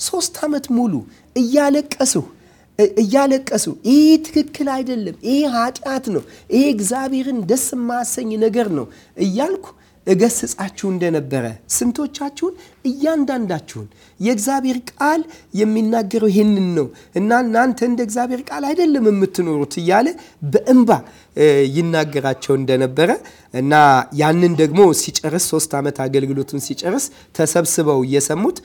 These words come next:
ሶስት ዓመት ሙሉ ሌሊትና ቀን እያንዳንዳችሁን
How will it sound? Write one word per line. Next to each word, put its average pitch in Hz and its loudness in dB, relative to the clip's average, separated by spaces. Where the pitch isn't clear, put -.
ሶስት - -2
ዓመት 294 -2
ሙሉ 226 2
ሌሊትና 233 4
ቀን - -16
እያንዳንዳችሁን 240 0